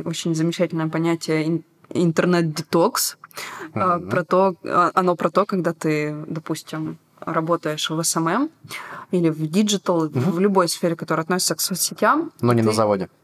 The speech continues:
Speaker 1: Да.
Speaker 2: Слес-,
Speaker 1: <laughs>
Speaker 2: слесарю не подойдёт сразу,
Speaker 1: Да.
Speaker 2: говорим. Мгм.
Speaker 1: И ты просто берёшь, э, допустим, два часа, если можешь, или полтора, или хотя бы час, отключаешь телефон, хотя бы, я не знаю, перед сном, в любое время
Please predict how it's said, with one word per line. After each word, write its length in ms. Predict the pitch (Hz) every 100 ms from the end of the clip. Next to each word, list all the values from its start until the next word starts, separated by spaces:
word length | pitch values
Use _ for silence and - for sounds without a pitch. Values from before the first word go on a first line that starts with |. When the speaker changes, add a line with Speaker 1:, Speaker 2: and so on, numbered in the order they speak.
| _
Speaker 1:
Да. 240 | 190 185 185
Speaker 2:
Слес-, 280 | - - 208
Speaker 1:
<laughs> 400 | 226 214 190 147
Speaker 2:
слесарю 400 | 127 143 - 123
не 80 | 120
подойдёт 340 | 110 110 104
сразу, 300 | - 101 92
Speaker 1:
Да. 200 | 185 185 180
Speaker 2:
говорим. 280 | 104 104 -
Мгм. 160 | 113 110
Speaker 1:
И 60 | 185
ты 120 | 240
просто 360 | 226 220 -
берёшь, 560 | 190 185 185 240 - -
э, 280 | 208 185 180 - - _
допустим, 420 | 175 156 - 190
два 260 | 185 190 190
часа, 500 | - - - 175 156 -
если 300 | 185 180 -
можешь, 440 | 175 175 170 165 -
или 160 | 190 180
полтора, 520 | 185 180 175 175 170
или 160 | - 175
хотя 240 | 190 175
бы 120 | 170 170
час, 440 | - 196 285 - - - - - -
отключаешь 600 | 175 - 180 208 190 -
телефон, 580 | 185 180 - 214 277 285 _ _
хотя 320 | - 170 202
бы, 160 | 190 170
я 260 | 190 175 170
не 80 | 165
знаю, 260 | 156 160 165
перед 280 | 202 196
сном, 360 | - - 180 160
в 60 | 180
любое 460 | 214 196 185 170
время 500 | 165 190 247 294 208